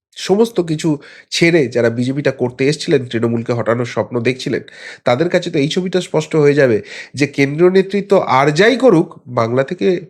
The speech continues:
তৃণমূলকে হটাতে কোনো পদক্ষেপ করবে না। দুর্নীতি নিয়ে যত কথাই বলুক, দুর্নীতিবাজদের করা কিছু হোক, এটা তারা চাইবেন না। তাহলেই ওই রাজ্যসভার অঙ্কটা ঘেটে যাবে। আর এইটা যদি বুঝতে পারেন,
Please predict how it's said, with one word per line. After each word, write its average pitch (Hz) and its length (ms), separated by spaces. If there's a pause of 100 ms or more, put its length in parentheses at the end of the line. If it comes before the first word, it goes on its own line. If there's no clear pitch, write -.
(140)
তৃণমূলকে 131 460
হটাতে 170 300
কোনো 156 200
পদক্ষেপ 135 400
করবে 107 380
না। 95 140 (480)
দুর্নীতি 151 480
নিয়ে 190 160
যত 147 220
কথাই 214 320
বলুক, 147 260 (340)
দুর্নীতিবাজদের 156 840 (300)
করা 139 240
কিছু 190 280
হোক, 156 220 (120)
এটা 151 160
তারা - 200
চাইবেন 113 480
না। 95 120 (300)
তাহলেই 139 340
ওই 127 140
রাজ্যসভার 117 600
অঙ্কটা 123 280
ঘেটে 107 300
যাবে। 92 220 (400)
আর 110 120 (120)
এইটা 151 240
যদি 190 200
বুঝতে 156 340
পারেন, 160 300